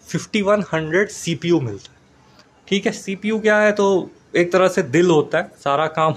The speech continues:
<laughs> वही निकालता है, दिमाग भी बोल सकते हैं, दिल दिमाग सब होता है, तो सारा काम वही निकालता है। बैकलाइट कीबोर्ड मिल रही है इस प्राइस रेंज में, बहुत ज़बरदस्त बात है। आपको पैंतीस, पैंतीस हज़ार यानी इससे दस हज़ार महंगे लैपटॉप्स में भी बैकलाइट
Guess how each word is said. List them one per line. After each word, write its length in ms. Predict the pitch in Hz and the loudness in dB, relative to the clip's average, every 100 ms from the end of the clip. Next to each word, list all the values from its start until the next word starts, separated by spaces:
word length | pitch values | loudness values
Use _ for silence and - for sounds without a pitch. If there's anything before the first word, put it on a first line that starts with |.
| 160 | -4
<laughs> 800 | 143 151 147 135 - _ _ - | -8 -10 -14 -16 -20 _ _ -2
वही 180 | 147 165 | 0 0
निकालता 520 | 165 151 143 143 156 | 0 0 0 0 0
है, 80 | 165 | 2
दिमाग 380 | 131 135 143 | 2 2 0
भी 160 | 147 156 | -2 -6
बोल 240 | 143 139 | -2 -2
सकते 320 | 135 127 - 165 | -2 -4 -2 -6
हैं, 100 | - - _ _ _ _ 127 | -6 -14 _ _ _ _ -4
दिल 240 | 156 165 | -2 0
दिमाग 300 | 156 160 156 | -2 0 -2
सब 240 | - 143 | 0 0
होता 220 | 139 135 180 | 0 0 -2
है, 60 | |
तो 140 | 220 139 | -4 -4
सारा 260 | 139 139 | 0 0
काम 320 | 151 165 233 175 | 0 -2 -4 -6
वही 200 | 123 131 | -4 -2
निकालता 440 | 127 117 104 - - | -2 -4 -4 -6 -8
है। 80 | |
बैकलाइट 420 | 117 156 208 220 214 | -4 -2 0 -2 -4
कीबोर्ड 280 | 190 214 | -2 0
मिल 140 | 202 196 | 0 -2
रही 200 | 196 202 | -2 0
है 140 | 202 | 2
इस 120 | 190 | 0
प्राइस 300 | - - 180 | -2 -4 -2
रेंज 180 | 180 180 | -2 -2
में, 140 | 190 - | -2 -2
बहुत 280 | 135 175 | -2 0
ज़बरदस्त 480 | 151 151 151 143 147 | 0 0 0 2 0
बात 300 | 127 131 127 | 0 -2 -2
है। 80 | 175 - - _ 151 | -6 -10 -20 _ -6
आपको 220 | 147 180 | -2 -4
पैंतीस, 480 | - 170 170 220 220 | -2 -2 -2 -2 -2
पैंतीस 400 | 190 175 190 - | -4 -4 -4 -2
हज़ार 320 | 151 156 143 | 0 0 0
यानी 280 | 131 139 156 | 0 -2 -4
इससे 180 | 151 165 | -6 -8
दस 300 | 131 170 175 | -2 -2 -2
हज़ार 240 | 175 175 165 | -2 0 -2
महंगे 240 | 147 160 | -6 -4
लैपटॉप्स 480 | 156 147 - 147 - | -4 -4 -2 -4 -4
में 100 | 147 | -6
भी 120 | 180 | -4
बैकलाइट 460 | 131 123 143 156 | -2 -4 -4 -6